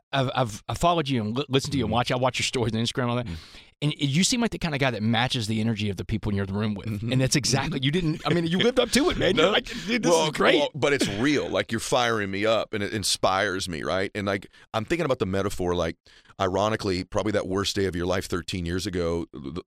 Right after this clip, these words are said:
Speaker 2: I think the Lord was like, "Hey, I'm gonna pluck you out of society, bro, 'cause you're gonna die,"
Speaker 1: Dude,
Speaker 2: or
Speaker 1: that's
Speaker 2: something's gonna
Speaker 1: exactly
Speaker 2: happen.
Speaker 1: the term I
Speaker 2: And
Speaker 1: use.
Speaker 2: it's really, okay, I want you, I want you to speak to it. And then the other thing is, like, you literally physically got beaten down.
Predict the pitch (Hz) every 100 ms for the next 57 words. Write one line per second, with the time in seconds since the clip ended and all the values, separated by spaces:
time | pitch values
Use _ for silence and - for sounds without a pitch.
0 | _ 92 98 107 90 92 87 82 80 85
1 | 85 92 101 - 98 - 90 78 78 78
2 | 76 - 73 82 87 87 92 98 76 85
3 | 82 73 71 69 71 92 - - - -
4 | 95 98 85 - 131 117 - 127 123 113
5 | 131 104 - 76 - 98 90 85 90 -
6 | 110 98 110 110 - 98 98 101 123 107
7 | 82 - 104 107 107 135 117 104 95 90
8 | 87 - - _ 101 98 98 107 120 117
9 | 104 95 - - 147 143 110 123 120 110
10 | 92 92 85 107 - 95 92 85 76